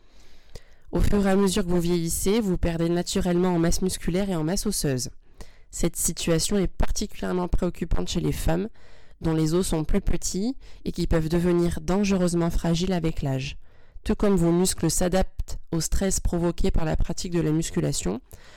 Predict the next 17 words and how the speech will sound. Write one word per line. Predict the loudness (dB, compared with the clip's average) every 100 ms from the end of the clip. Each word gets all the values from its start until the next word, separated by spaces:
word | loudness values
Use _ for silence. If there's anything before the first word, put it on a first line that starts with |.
| -20 -10 -2
vos | 2 4
os | 4
réagissent | 4 2 2 0 0
de |
la | 2 2
même | 2 0
façon. | -2 -2 -6 -10 -12 -16 -16 -18 -10
Chaque | -4 0 2
fois | 2 2
que |
vos | 2 2 2
os | 2
sont | 0
soumis | -2 0 2 2
à | 2
un | 0
stress, | 0 0 2 0 -2 -4